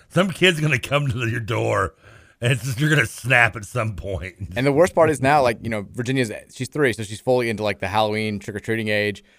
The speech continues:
Speaker 2: but she also, like, is not old enough to really just, like, be a candy fiend. Like, she's been eating more candy this year after we went to the trick-or-treat at the zoo,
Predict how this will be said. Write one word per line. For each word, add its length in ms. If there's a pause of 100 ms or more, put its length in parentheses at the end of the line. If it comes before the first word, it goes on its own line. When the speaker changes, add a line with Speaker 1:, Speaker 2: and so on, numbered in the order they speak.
(100)
Speaker 2:
but 200
she 120
also, 360
like, 140
is 140
not 280
old 140
enough 220
to 80
really 300
just, 220
like, 200
be 140
a 80
candy 400
fiend. 300
Like, 100
she's 120
been 140
eating 220
more 160
candy 300
this 160
year 100
after 160
we 60
went 120
to 60
the 40
trick-or-treat 320
at 40
the 60
zoo, 280